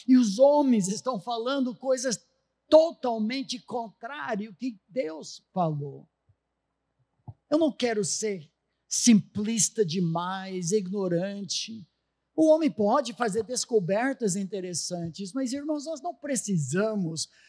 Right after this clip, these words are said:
informar a Deus sobre as últimas pesquisas, quando ele nos informou,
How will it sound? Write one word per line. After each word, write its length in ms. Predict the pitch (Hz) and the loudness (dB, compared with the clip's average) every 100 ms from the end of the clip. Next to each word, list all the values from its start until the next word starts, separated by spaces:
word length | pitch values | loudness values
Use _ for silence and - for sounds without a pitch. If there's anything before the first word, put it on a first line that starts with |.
| - - | -12 6
informar 960 | 320 359 185 285 285 240 233 254 233 - | 8 8 4 12 12 12 4 0 -4 -2
a 140 | 214 | 0
Deus 640 | 175 147 220 180 180 185 - _ | 0 2 2 2 -2 -6 -14 _
sobre 380 | - 277 277 269 | 4 8 8 6
as 200 | 247 190 | 2 0
últimas 440 | 302 311 262 247 | -2 -4 -4 -4
pesquisas, 960 | - 226 - - 254 269 202 151 180 180 _ - | -2 -2 -2 -2 -4 -4 -4 -6 -8 -10 _ -2
quando 360 | 269 277 285 277 | 4 4 4 -4
ele 320 | 277 302 285 | -8 -6 -2
nos 500 | 247 269 339 349 247 | -2 2 2 2 -2
informou, 840 | 277 262 - 233 208 190 247 233 | -2 -4 -2 -2 0 -2 -2 -4